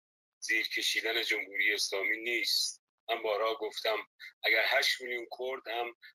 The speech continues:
مسلح بشن قادر نخواهند بود، اگر بیست میلیون آذری هم به همچنین.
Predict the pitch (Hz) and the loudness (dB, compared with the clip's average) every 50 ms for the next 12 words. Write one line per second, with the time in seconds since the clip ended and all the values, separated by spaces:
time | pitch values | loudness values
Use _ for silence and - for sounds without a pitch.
0 | _ _ 113 - - - 117 117 117 117 113 110 110 113 104 - 123 120 120 117 | _ _ -6 -4 -2 -2 -2 0 2 2 2 2 0 0 0 2 2 2 0 0
1 | 107 110 107 107 110 113 113 120 123 123 127 - 120 117 113 110 113 113 110 - | 0 0 0 0 -2 -2 0 2 2 2 2 2 2 4 4 4 2 -2 -6 -10
2 | _ 113 113 110 - _ _ _ _ _ - - - _ _ - - - - - | _ -14 -14 -14 -14 _ _ _ _ _ -20 -20 -20 _ _ 0 2 2 2 2
3 | - 101 - - - - - 113 120 113 110 107 101 104 107 104 110 117 113 107 | 0 -2 -2 -2 -4 -2 0 0 2 2 2 2 2 0 0 2 2 2 2 2
4 | 117 113 110 110 101 107 120 123 - - - - 117 117 113 - - | 0 0 0 2 2 2 2 0 -2 -2 -4 -2 -2 -2 -2 -2 -4